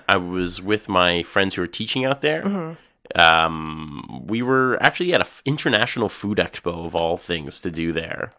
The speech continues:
Speaker 2: And I was so jealous when I saw that.
Speaker 1: It was
Speaker 2: I was
Speaker 1: kind of
Speaker 2: like, "Oh,
Speaker 1: interesting.
Speaker 2: I'm
Speaker 1: So we were
Speaker 2: so
Speaker 1: in the
Speaker 2: jealous."
Speaker 1: coex Center.
Speaker 2: coex
Speaker 1: They're
Speaker 2: Mall,
Speaker 1: like,
Speaker 2: that's Gangnam, right?
Speaker 1: Yeah. Oh, no. Yeah, next to
Speaker 2: Mm-hmm.
Speaker 1: Gangnam.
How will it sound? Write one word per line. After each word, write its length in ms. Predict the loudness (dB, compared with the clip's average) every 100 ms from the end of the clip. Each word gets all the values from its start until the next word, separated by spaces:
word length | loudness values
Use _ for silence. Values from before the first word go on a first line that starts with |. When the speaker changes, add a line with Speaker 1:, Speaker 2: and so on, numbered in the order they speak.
| -10 0
Speaker 2:
And 140 | 4
I 20 |
was 160 | 4 4
so 180 | 4 6
jealous 440 | 8 6 6 2
when 120 | 0
I 140 | 2 0
saw 400 | 0 4 4 4
that. 360 | 4 4 2 0
Speaker 1:
It 40 |
was 0 |
Speaker 2:
I 40 | 0
was 120 | 4
Speaker 1:
kind 160 | 6 6
of 60 |
Speaker 2:
like, 60 | 6
"Oh, 20 | 6
Speaker 1:
interesting. 280 | 6 6
Speaker 2:
I'm 60 | 4
Speaker 1:
So 100 | 6
we 60 | 6
were 60 |
Speaker 2:
so 20 |
Speaker 1:
in 40 | 6
the 40 |
Speaker 2:
jealous." 140 | 4 8
Speaker 1:
coex 500 | 8 10 6 4 -2 -6 -4 -4 -6
Center. 540 | 0 0 2 0 2
Speaker 2:
coex 60 | 4 4
Speaker 1:
They're 80 | 6
Speaker 2:
Mall, 120 | 6
Speaker 1:
like, 80 | 4
Speaker 2:
that's 180 | 2 -2
Gangnam, 380 | -2 -2 -2 -4
right? 200 | -4 -6
Speaker 1:
Yeah. 540 | -2 2 4 4 0 -4
Oh, 120 | -2
no. 420 | 2 2 4 4
Yeah, 260 | 4 6 6
next 340 | 6 0 -2
to 120 | -4 0
Speaker 2:
Mm-hmm. 260 | 2 4
Speaker 1:
Gangnam. 400 | 2 0 -2 -6